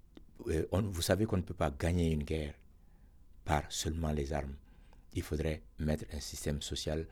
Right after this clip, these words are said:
un système judiciaire, un système éducatif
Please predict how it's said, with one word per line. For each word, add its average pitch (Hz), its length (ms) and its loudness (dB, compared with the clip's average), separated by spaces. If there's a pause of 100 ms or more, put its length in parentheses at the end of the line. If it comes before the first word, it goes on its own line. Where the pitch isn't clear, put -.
(380)
un 80 100 -2
système 78 440 2
judiciaire, 76 540 -2 (260)
un 87 60 -4
système - 420 -2
éducatif - 560 -6